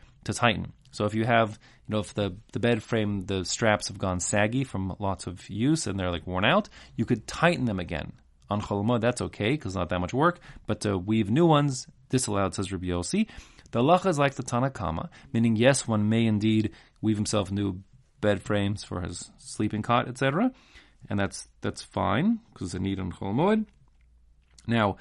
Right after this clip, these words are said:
um, there is a bit of a girsa issue here. You may have the words Rabbi Yossi Omer Af Mematchin. You could even pull it taut. Now, the way the Bartanura learns, um, which is like the Bavli, the word, the Bavli doesn't have the word Af in it at all. The version we have, the Babylonian Talmud, doesn't have the word Af in the Mishnah.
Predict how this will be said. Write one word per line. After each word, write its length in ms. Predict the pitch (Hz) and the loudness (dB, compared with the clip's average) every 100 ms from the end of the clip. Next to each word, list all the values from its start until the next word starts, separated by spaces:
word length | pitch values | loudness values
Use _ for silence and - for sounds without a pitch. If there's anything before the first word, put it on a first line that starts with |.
| - - _ | -12 -20 _
um, 400 | 104 101 101 95 - | 0 2 2 -2 -4
there 120 | 110 | 0
is 180 | 147 127 | 2 2
a 20 | |
bit 100 | 113 | 0
of 60 | |
a 60 | 98 | -2
girsa 360 | 101 135 151 - | 0 0 0 -2
issue 200 | - 139 | -2 -2
here. 320 | 139 139 - - - | 0 -2 -4 -10 0
You 160 | 117 | 4
may 140 | 123 113 | 4 4
have 220 | 110 101 | 4 2
the 80 | 101 | 0
words 280 | 104 104 | 0 0
Rabbi 200 | 101 95 | -2 0
Yossi 360 | 110 117 - 113 | 2 2 2 0
Omer 400 | - 110 107 101 - - | 2 2 2 0 -2 4
Af 500 | 143 123 - - - _ _ _ _ - | 6 6 2 -14 -18 _ _ _ _ -4
Mematchin. 600 | 110 92 82 - 117 180 - - | 0 2 0 -2 -4 -4 -8 -8
You 140 | - 113 | -4 0
could 220 | 127 117 | 0 0
even 580 | - 185 143 110 92 90 - _ _ _ | 2 4 6 4 0 -6 -14 _ _ _
pull 180 | - 101 | -4 -4
it 100 | - | 0
taut. 320 | 95 151 - - - - | 2 2 2 -14 -18 -4
Now, 160 | 101 104 | 0 2
the 60 | |
way 100 | 110 | 2
the 60 | 107 | 2
Bartanura 360 | 104 - 139 | 0 0 0
learns, 340 | 135 131 131 - - - - | 2 2 0 -4 -16 -20 -6
um, 180 | 98 98 | -4 -4
which 120 | 98 | -4
is 40 | |
like 160 | 98 95 | -6 -4
the 80 | 92 | 0
Bavli, 580 | 104 120 120 120 117 - _ - | 6 6 6 0 -2 -8 _ -20
the 200 | - 101 | -10 -2
word, 220 | 110 98 | -2 0
the 60 | |
Bavli 280 | 110 123 113 | 4 4 4
doesn't 220 | 110 101 | 0 -2
have 240 | 95 104 98 | -2 -2 0
the 60 | |
word 120 | 104 92 | -2 0
Af 280 | 98 95 | 0 0
in 140 | - 135 | -2 -2
it 140 | 156 | -2
at 60 | 123 | 0
all. 160 | 147 | 0
The 100 | 117 | 0
version 400 | 90 101 107 101 | -6 -8 -6 -4
we 80 | 98 | -2
have, 200 | 113 110 | -2 -2
the 60 | 101 | -2
Babylonian 380 | 92 90 98 98 | -4 -2 -4 -2
Talmud, 220 | 107 98 | -2 -2
doesn't 180 | 95 98 | -2 -4
have 80 | |
the 60 | 92 | -4
word 100 | 95 | -2
Af 200 | 92 208 | 0 0
in 40 | 101 | 0
the 80 | |
Mishnah. 280 | 123 143 190 | 0 2 0